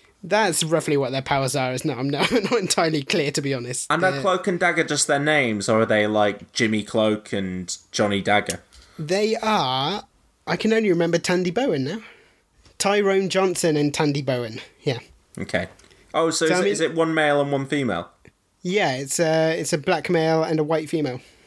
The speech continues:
Speaker 2: Oh. I, uh, yeah, the, the Marvel has to find some way, well, I guess they don't have to, because they keep picking up characters every year at the moment. But, like, you, you would think that given they're on their roster, they are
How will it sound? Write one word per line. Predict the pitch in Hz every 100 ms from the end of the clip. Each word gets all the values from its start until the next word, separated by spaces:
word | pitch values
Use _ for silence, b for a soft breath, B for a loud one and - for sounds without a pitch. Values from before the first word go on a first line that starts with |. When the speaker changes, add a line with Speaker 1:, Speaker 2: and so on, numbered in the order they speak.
| b b -
Speaker 2:
Oh. | 330 392 90 - B B B B
I, | 220
uh, | 254 - - - - - - -
yeah, | 170 214 190
the, | 185
the | - 165
Marvel | 151 165 214 214 185
has | 196 -
to | 165
find | 156 156 151
some | - 143 127
way, | 123 113 107 -
well, | 98 92 -
I | 80
guess | 104 98
they | 95
don't | 90 90 -
have | 92 -
to, | - - B B
because | - 131 139
they | 90
keep | - - 92 -
picking | 92 - 87
up | -
characters | - 85 85 - 85 87
every | 85 87
year | 90 92
at | 78
the | 85
moment. | 87 85 80 B B B -
But, | 113 -
like, | 131 117
you, | 147 147 135
you | 139
would | 135
think | - 143 135 131 -
that | 120 107
given | 120 110 110
they're | 104 101
on | 101
their | 98
roster, | 95 98 - 90
they | 82 87
are | 90 87 87 87